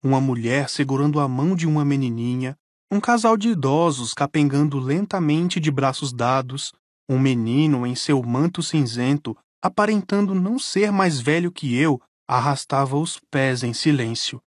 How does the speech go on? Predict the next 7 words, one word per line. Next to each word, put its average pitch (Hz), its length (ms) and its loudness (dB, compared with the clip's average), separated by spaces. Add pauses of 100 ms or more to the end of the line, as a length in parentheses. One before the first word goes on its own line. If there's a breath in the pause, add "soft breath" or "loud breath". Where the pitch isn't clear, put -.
(920)
Caronte 127 460 0
disse, 117 500 -4 (760)
"Eu 131 260 4
lhe 117 160 -4
desejaria 123 1120 2
sorte, 139 640 0
parceiro, 113 800 -2